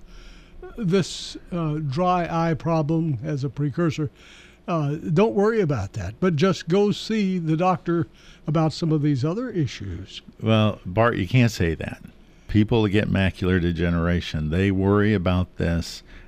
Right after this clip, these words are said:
Speaker 2: as their number one worry that they have in their life. This is a big deal when you start to lose your vision. Fun-, for, you know, fortunately, Bart, you and many others have excellent vision, but there's a lot of people in our county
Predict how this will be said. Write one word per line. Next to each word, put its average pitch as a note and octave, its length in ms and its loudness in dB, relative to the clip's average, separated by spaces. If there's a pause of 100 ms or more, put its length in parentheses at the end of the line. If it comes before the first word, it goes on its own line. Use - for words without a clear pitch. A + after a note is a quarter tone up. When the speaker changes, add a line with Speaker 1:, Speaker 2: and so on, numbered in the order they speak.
Speaker 2:
as E2+ 280 -4
their G#2+ 220 4
number G2+ 420 4
one F#2+ 420 2
worry F2+ 340 2
that D#2 260 -4
they F2 160 -2
have D#2 260 -4
in D2 100 -10
their - 180 -10
life. - 560 -10
This - 200 -6
is F2+ 100 -6
a F2 60 -2
big E2 280 -4
deal F2 260 2
when D2+ 140 -2
you D#2+ 80 -2
start E2+ 300 -4
to E2 100 -8
lose E2+ 240 -2
your D#2+ 100 -4
vision. F2+ 400 -4 (480)
Fun-, A2 320 2 (140)
for, - 160 -6
you A2+ 80 2
know, F#2+ 140 2
fortunately, G#2 520 0
Bart, F#2+ 420 -2
you G2+ 340 0
and E2+ 180 -2 (260)
many G2+ 260 4
others F#2 340 2
have E2+ 180 -4
excellent G2 500 -2
vision, F2+ 360 -4 (540)
but - 180 -6
there's F#2 180 2
a F2 60 -4
lot F#2 260 2
of G#2 180 -2
people G2+ 640 0
in G2 300 2
our F2+ 240 -2
county F2 640 0